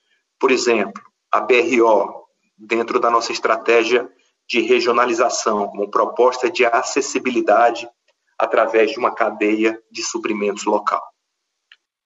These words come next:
Segundo, saúde e bem-estar.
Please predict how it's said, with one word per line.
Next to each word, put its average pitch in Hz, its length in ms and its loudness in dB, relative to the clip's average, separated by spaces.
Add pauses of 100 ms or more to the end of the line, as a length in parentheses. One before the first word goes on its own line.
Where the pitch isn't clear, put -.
(300)
Segundo, 135 640 0 (500)
saúde 156 760 2
e 156 60 -2
bem-estar. - 680 -2